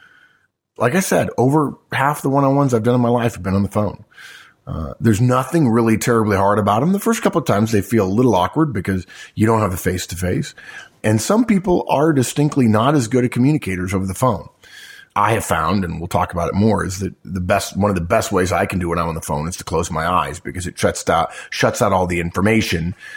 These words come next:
that is coming into me visually that is not related to the phone call. It's my computer screen and my email and the,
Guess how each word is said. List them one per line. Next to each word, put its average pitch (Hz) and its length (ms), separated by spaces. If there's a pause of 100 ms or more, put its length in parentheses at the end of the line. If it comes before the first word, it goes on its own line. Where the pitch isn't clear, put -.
(320)
that 92 380 (320)
is 101 100
coming 107 300
into 98 160
me 95 100
visually 95 480
that 85 220
is 85 160
not 104 240 (100)
related 90 380
to 80 80
the 82 80
phone 98 240
call. 71 340
It's 92 160
my 82 200 (100)
computer 87 320
screen 85 340
and 85 100
my 80 140
email 82 580
and 80 200
the, 82 160